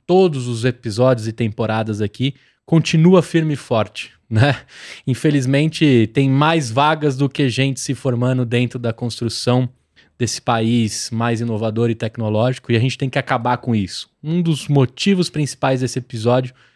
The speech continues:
é a gente explicar que dá pra aprender sim, e dá pra aprender, não digo que rápido, mas dá pra aprender bem, e você ingressar nesse mercado tão maravilhoso de tecnologia. Mas eu vou deixar esses caras explicarem.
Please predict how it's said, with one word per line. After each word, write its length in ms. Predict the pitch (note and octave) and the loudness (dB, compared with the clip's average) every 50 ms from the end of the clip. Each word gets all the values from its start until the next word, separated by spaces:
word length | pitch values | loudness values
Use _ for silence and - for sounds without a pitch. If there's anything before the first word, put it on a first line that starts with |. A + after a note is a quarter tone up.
| - - _ - | -20 -16 _ -4
é 60 | B2+ | -2
a 40 | A#2 | -2
gente 140 | B2+ C#3+ | -2 -2
explicar 420 | C3 - - C3+ B2+ A2+ - B2+ B2+ | -4 -6 -2 -2 -2 0 0 -2 -2
que 140 | - - B2 | -4 -6 -4
dá 180 | A#2 C3 C#3+ | 0 0 0
pra 160 | C#3+ - D3+ | 0 0 -2
aprender 460 | D3 C3+ - C#3 C3 B2+ A#2+ B2 B2 B2 | -2 -2 -2 -2 -2 0 0 0 -2 -2
sim, 340 | - - - B2 B2+ C3 B2+ _ _ _ - - - _ - | -4 -4 -4 -2 -2 -2 -4 _ _ _ -20 -20 -20 _ -6
e 40 | A2 | -4
dá 120 | A#2+ B2+ | -2 0
pra 120 | - C3+ | 0 -2
aprender, 640 | A#2+ - B2 B2 B2 A#2 B2 B2+ B2 A#2 G#2+ F#2+ F2+ - _ | -2 0 0 0 2 2 4 4 4 2 2 0 -2 -8 _
não 80 | C#3 C#3+ | -6 -4
digo 260 | C3 D3+ F3 F#3 F#3 | -2 0 0 0 0
que 140 | - - F3+ | 0 0 -2
rápido, 480 | B2+ - - C3 C3 - - A#2 A2 | -2 0 0 -2 -2 -2 -4 -8 -6
mas 160 | A2 A2+ A2+ G#2+ | -4 -4 -4 -4
dá 80 | B2 | -4
pra 120 | A#2+ - B2 | -4 -4 -4
aprender 340 | - - B2+ B2 B2 C#3 | -4 -2 -2 0 0 0
bem, 480 | C#3+ C3 A2+ A2 B2+ B2+ B2 A2 F#2+ - _ _ _ _ _ _ - _ _ - | -2 -2 -2 0 2 2 2 0 -2 -6 _ _ _ _ _ _ -20 _ _ -6
e 120 | A2+ A2 | -4 0
você 280 | A2 A2 G2+ - - A#2+ | 0 0 0 2 0 2
ingressar 560 | A#2+ B2 B2 B2 A#2 G#2+ - - - A2 A2 | 2 2 2 2 0 0 0 -2 -2 -2 0
nesse 220 | A2 G#2 - - | -2 -2 -4 -6
mercado 400 | A#2 A2 A2 - - A#2 A2 G#2+ | -6 -6 -4 -4 -4 -4 -4 -4
tão 160 | - - A2+ | -6 -6 -4
maravilhoso 540 | A#2+ A#2+ A#2 A#2+ A2 A2+ G#2+ G#2+ G#2+ G2+ A2 | -2 -2 -2 -2 -2 -2 -4 -4 -4 -6 -8
de 80 | - - | -10 -12
tecnologia. 640 | - A2 - - A2 G#2+ A2 G#2+ F#2 E2+ F2+ F2+ F2 | -10 -10 -6 -4 -2 0 0 0 -2 -4 -8 -10 -6
Mas 180 | G#2+ E3 G#3+ A3 | -4 -4 -4 -4
eu 60 | D#4 | -4
vou 80 | D4+ E4 | -4 -2
deixar 380 | D#4+ D4 - - D4 C#4 C#4 | -2 -2 -2 0 0 0 0
esses 340 | D4 B3+ - - C#4+ B3 - | 0 -2 -2 -4 -4 -4 -4
caras 400 | - - A#3 G#3+ A3 A3 G#3 F#3+ | -4 -2 0 0 2 2 2 0
explicarem. 600 | F3 F3 F3+ - D3+ C3+ - - C#3 C#3+ D#3 D#3+ | 0 -4 -4 -6 -8 -6 -2 0 0 2 0 0